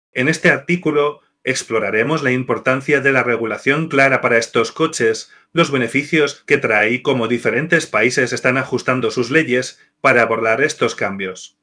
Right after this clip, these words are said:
También veremos los problemas de responsabilidad en accidentes y el impacto que estos coches tienen en nuestra sociedad. Así que, si alguna vez te has preguntado qué pasa con las leyes cuando hablamos de movilidad autónoma, sigue leyendo.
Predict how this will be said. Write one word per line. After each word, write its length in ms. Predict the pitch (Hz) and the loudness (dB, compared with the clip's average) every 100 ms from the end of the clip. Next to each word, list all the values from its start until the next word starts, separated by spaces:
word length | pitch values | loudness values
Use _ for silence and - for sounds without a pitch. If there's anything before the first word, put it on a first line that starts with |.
| _ _ | _ _
También 360 | 113 107 127 110 | -2 0 2 2
veremos 380 | 110 131 139 | 2 0 0
los 160 | 127 127 | -2 -2
problemas 520 | 123 113 131 143 131 | 0 2 2 0 -2
de 60 | 113 | -2
responsabilidad 880 | 107 - 117 131 117 110 117 147 123 | -4 -4 -2 -2 0 0 2 0 -2
en 80 | 110 | -6
accidentes 800 | - 117 123 147 139 113 - 123 | -4 0 0 0 0 -2 0 0
y 60 | |
el 80 | 110 | 0
impacto 440 | 104 110 113 139 | 0 -2 0 -2
que 120 | 127 110 | 0 -2
estos 300 | - 113 - | 0 -2 0
coches 420 | 147 143 139 - | 0 2 -2 2
tienen 420 | 123 120 117 110 | 0 0 -4 -6
en 160 | 117 117 | -6 -4
nuestra 320 | 120 - 139 | -4 -2 -4
sociedad. 540 | 127 - 104 98 95 _ _ _ | -4 -4 -4 -6 -8 _ _ _
Así 260 | - 220 - | -4 -2 2
que, 280 | 131 107 - - | 0 0 -6 -10
si 160 | - | -2
alguna 340 | 120 113 139 117 | 0 0 0 2
vez 180 | 131 127 | 0 0
te 80 | |
has 120 | 110 - | -2 0
preguntado 560 | 131 113 107 120 131 | -2 -2 -2 -2 0
qué 120 | 151 | -2
pasa 320 | 151 139 147 143 | 2 0 0 -2
con 160 | 110 | -4
las 160 | 101 135 | -4 0
leyes 380 | 151 143 135 - | 0 2 -2 -2
cuando 300 | 117 110 107 | -4 -2 -2
hablamos 360 | 110 110 107 | -2 -4 -6
de 80 | 113 | -6
movilidad 520 | 104 104 107 117 127 | -6 -4 -2 0 0
autónoma, 680 | 123 120 113 101 98 87 _ | -2 -2 -4 -4 -10 -14 _
sigue 300 | - 180 170 | 0 2 2
leyendo. 520 | 113 101 92 87 87 | 0 -2 -8 -12 -18